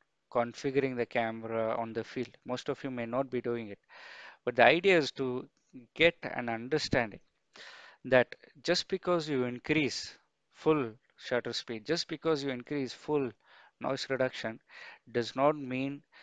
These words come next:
the image will become magically beautiful, right? It's a very, uh, sensitive, um, they call it the triangle. There are settings, uh, shutter speed,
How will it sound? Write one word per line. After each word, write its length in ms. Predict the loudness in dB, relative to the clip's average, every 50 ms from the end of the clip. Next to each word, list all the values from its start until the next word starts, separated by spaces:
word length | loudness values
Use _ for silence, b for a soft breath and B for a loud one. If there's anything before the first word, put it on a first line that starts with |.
| B B B
the 100 | -4 -2
image 280 | -2 0 0 0 0 0
will 120 | -4 -6
become 360 | -4 -6 -6 -4 -4 -6 -6 -6
magically 560 | -4 -6 -4 -4 -6 -6 -4 -4 -4 -4 -6
beautiful, 440 | -6 -4 -6 -6 -6 -10 -18 -18 -20 _ _ _ _ _ B B B B B B B B B B B B B B -2
right? 200 | -2 -2 -2 -4 -12 -10 -4
It's 380 | -2 -2 -2 -2 -6 -4 2
a 180 | 4 6 6 4
very, 760 | 2 -2 -6 -2 0 4 4 4 4 2 0 -2 -4 -6 -10 -12 -8 -6
uh, 260 | -4 -4 -4 -4 -6
sensitive, 800 | -8 -6 -2 -2 -2 -2 -2 -4 -8 -8 -6 -4 -6 -6 -6 -10 -18 _ _ _ _ _ _ B B B B B B B B B B B B B B B B
um, 500 | -8 -6 -4 -4 -2 -4 -4 -6 -8 -10 -16 B B B B B B B B B B B B B
they 80 | -12 -12
call 260 | -8 -2 -2 0 0
it 140 | 0 0 -2
the 80 | -4 -4 -4
triangle. 560 | -4 -4 -4 -2 0 -2 -2 -2 -4 -6 -6 -8 -12 -18 _ _ _ _ _ _ _ _ _ -20 -20 -20 _ _ _ _ _ B B B B
There 160 | -4 0 2 4
are 160 | 4 4 2
settings, 640 | 2 0 0 0 0 0 -4 -4 -4 -8 -12 -12 -14 -14 -12 -8
uh, 260 | -6 -4 -4 -4 -6
shutter 300 | -6 -4 -4 -2 0 -2
speed, 360 | -2 -2 -2 -2 -4 -4 -6